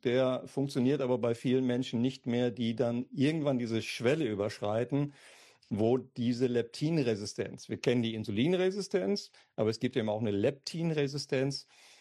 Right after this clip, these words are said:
Und es gibt eben auch andere Hormone wie das G L P eins. Und genau hier setzt eben die Tablette und die Spritze an, weil das G L P eins ist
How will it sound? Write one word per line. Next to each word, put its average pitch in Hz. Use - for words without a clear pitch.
Und 131
es 160
gibt 160
eben 139
auch 117
andere 156
Hormone 143
wie 127
das 113
G 127
L 127
P 117
eins. 160
Und 127
genau 120
hier 120
setzt 131
eben 117
die 110
Tablette 110
und 104
die 101
Spritze -
an, 143
weil 104
das 107
G 117
L 113
P 117
eins 117
ist -